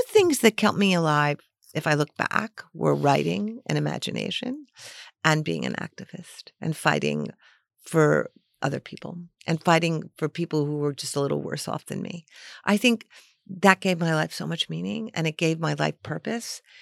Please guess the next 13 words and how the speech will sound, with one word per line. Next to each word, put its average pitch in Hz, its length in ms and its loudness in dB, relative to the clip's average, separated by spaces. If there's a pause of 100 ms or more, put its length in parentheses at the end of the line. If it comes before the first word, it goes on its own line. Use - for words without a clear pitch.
(240)
And 180 280 0
I, 175 180 0 (440)
as 180 160 0
long 202 180 4
as 185 80 0
I 196 100 4
could - 180 -8
kind 180 200 -2
of 165 60 -4
be 165 100 -2
engaged 156 560 -2
in 220 100 -4
that, 247 380 -2